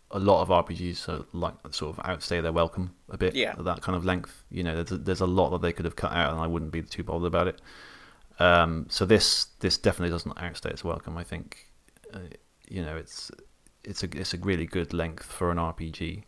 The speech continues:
Speaker 1: actually.
Speaker 2: Yeah.
Speaker 1: And I kinda wish there was more shorter R P Gs like this.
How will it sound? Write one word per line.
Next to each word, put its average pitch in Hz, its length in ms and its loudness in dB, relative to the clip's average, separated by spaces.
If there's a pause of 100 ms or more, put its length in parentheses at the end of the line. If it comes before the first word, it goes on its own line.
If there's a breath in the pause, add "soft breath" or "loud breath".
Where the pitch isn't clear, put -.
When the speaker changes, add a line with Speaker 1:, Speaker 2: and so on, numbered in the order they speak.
Speaker 1:
actually. - 220 -8
Speaker 2:
Yeah. 131 80 -6 (580 soft breath)
Speaker 1:
And 87 100 0
I 85 40 2
kinda 98 200 6
wish 90 220 2
there 87 100 2
was 85 100 0
more 92 260 2 (100)
shorter 82 500 0
R 80 120 -2
P - 100 -8
Gs - 300 -10
like - 120 -12
this. - 200 -12